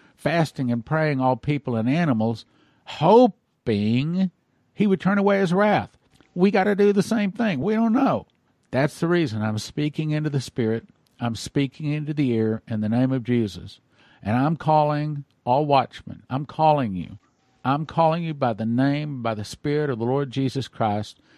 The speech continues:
Come to this meeting. The prayers are not done yet. How do you know they're not done? Because Coverstone had another dream on the twenty-sixth of September. That's,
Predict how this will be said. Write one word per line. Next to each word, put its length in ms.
Come 300
to 160
this 240
meeting. 400
The 100
prayers 640
are 120
not 260
done 200
yet. 100
How 200
do 60
you 80
know 160
they're 100
not 200
done? 180
Because 440
Coverstone 640
had 180
another 300
dream 400
on 160
the 100
twenty-sixth 1160
of 140
September. 540
That's, 480